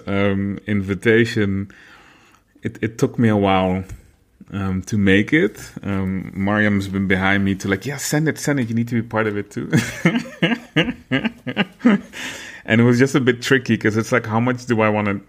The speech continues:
say about it and how much do I wanna talk about it? But for me, it's,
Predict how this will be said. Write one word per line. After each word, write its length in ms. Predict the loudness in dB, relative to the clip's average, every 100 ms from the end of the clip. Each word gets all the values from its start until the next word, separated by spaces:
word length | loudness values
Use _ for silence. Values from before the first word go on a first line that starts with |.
| -14
say 400 | -8 0 2 2
about 340 | 0 -4 -6
it 120 | -6 -4
and 80 | -4
how 100 | -2
much 180 | -2
do 120 | -2 -2
I 20 |
wanna 220 | -2 -4
talk 260 | -4 -4 -4
about 240 | -8 -8
it? 120 | -8
But 100 | -8
for 160 | -2 2
me, 200 | 4 4
it's, 240 | 0 -8